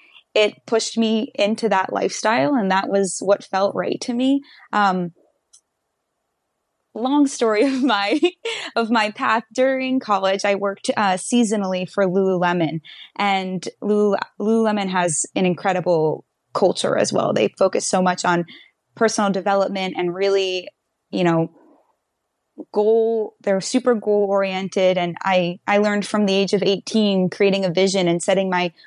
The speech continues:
one year, five year, ten year goals. And when I graduated college, I said, "This is, this is the place I wanna be." I, um,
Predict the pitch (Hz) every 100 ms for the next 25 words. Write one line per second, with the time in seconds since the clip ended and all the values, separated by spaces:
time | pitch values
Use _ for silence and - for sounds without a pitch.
0 | _ 214 226 226 208 185 180 - 220 226
1 | 202 196 185 - 226 220 202 180 170 -
2 | 254 311 - - - - - 202 196 196
3 | 202 - - - - 214 202 185 185 180
4 | 190 202 220 196 175 170 180 170 170 180
5 | 170 165 - 175 160 175 185 175 165 -
6 | - 202 202 214 226 214 202 185 185 160
7 | 131 - 180 175 - - - - - -
8 | 190 170 165 160